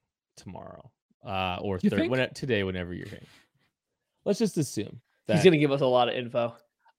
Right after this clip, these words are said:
Speaker 1: I, I, you know,
Speaker 3: He's an open book.
Speaker 1: he's an open book. He is. Guys are in here working, grinding. What's the one thing that you, like, one realistic thing that you would want to hear Patrick Mahomes say?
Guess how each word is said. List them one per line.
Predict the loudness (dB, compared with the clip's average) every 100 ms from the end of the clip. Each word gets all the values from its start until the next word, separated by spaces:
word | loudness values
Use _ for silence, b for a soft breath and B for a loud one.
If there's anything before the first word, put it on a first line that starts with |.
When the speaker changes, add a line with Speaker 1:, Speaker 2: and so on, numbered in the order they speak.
| _
Speaker 1:
I, | 8 8 8 2 -20 -12
I, | -10 -10 -4
you | 0
know, | 4
Speaker 3:
He's | 6
an | 8
open | 8 6 2
book. | 4 2 -2 -4
Speaker 1:
he's | 0 2
an | 2
open | 2 0 -2
book. | 0 0
He | 0 0
is. | 0 -4 -12 -16 _ _
Guys | 2 2 2
are | 0
in | -4
here | -4 -4 -2
working, | -2 -2 -6 -8
grinding. | -4 -4 -4 -10 b b b b b
What's | 4 4 4
the | 2
one | 4 4 2 2
thing | -2 -2 -2 -2 -2
that | -2 0
you, | 2 2 4 2 -2 -6
like, | 0 0
one | 4 4 6
realistic | 6 6 8 6 4 -2 -2
thing | -2 -2
that | -4
you | -2
would | -2 -2
want | -4 -6
to | -6
hear | -2 -2
Patrick | 0 2 2 0 -8
Mahomes | -6 -6 -4 -6 -6 -10 -14 _
say? | -6 -4